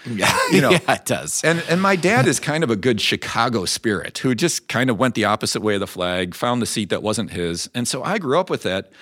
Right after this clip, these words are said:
Speaker 2: And the reason I tell you that is because I've had to learn how to work within a system that's pretty highly controlled. And that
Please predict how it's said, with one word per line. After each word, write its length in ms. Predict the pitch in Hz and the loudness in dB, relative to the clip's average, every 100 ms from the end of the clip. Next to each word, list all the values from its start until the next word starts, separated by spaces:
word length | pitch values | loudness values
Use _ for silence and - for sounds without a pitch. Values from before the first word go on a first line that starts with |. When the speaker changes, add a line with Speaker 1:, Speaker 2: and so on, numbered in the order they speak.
| - - - | -20 -20 -4
Speaker 2:
And 160 | 135 | -2
the 60 | 151 | 0
reason 300 | 220 233 151 | 0 0 0
I 100 | 107 | -2
tell 240 | 110 226 | -2 -4
you 140 | 226 104 | -2 -2
that 300 | 80 87 - _ _ _ _ - | -4 -8 -10 _ _ _ _ -4
is 180 | 151 143 | -4 -2
because 560 | 165 - 151 143 131 - | -6 -4 0 0 -2 -2
I've 180 | 147 175 | -2 -2
had 140 | - | -2
to 80 | 123 | 0
learn 260 | 117 117 | 0 0
how 140 | 110 110 | 0 -2
to 80 | 98 | -2
work 280 | 95 107 | -2 -2
within 200 | 101 - | -2 -4
a 80 | 95 | -4
system 400 | - 85 - 90 | -4 -4 -6 -6
that's 200 | 85 80 | -8 -8
pretty 280 | - 123 101 | -8 -6 -6
highly 400 | 82 90 95 85 | -6 -6 -4 -6
controlled. 520 | 85 76 71 - - - - - _ _ | -8 -10 -10 -12 -18 -20 -20 -20 _ _
And 160 | 113 117 | -4 0
that 280 | 135 143 | 2 0